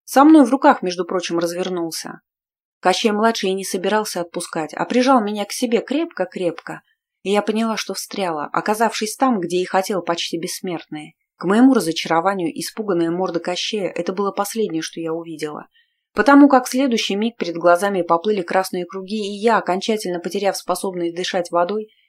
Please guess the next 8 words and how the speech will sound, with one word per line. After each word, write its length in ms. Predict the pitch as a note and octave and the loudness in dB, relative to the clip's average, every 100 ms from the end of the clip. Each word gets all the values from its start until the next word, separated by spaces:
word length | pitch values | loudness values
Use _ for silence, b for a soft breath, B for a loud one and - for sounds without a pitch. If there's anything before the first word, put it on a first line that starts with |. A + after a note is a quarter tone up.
| _ _ | _ _
вместо 360 | - G#3 A#3+ B3+ | -2 2 4 4
воздуха 440 | A#3 C4 G3+ F3 | 4 2 2 -2
заглотила 520 | E3 E3 F3 F#3+ F#3+ E3+ | 0 4 2 2 2 0
целую 360 | - A3 F3+ | 0 -2 -2
пригоршню 580 | - D#3+ D#3+ F#3+ - E3 | -2 -4 -2 -4 -4 -6
мутной 420 | D#3+ F#3 E3+ E3 | -4 -6 -4 -4
речной 400 | D3+ D#3 - D#3+ | -4 -6 -4 -4
жижи 480 | D#3 D3+ D3+ C#3 - | -4 -6 -8 -8 -10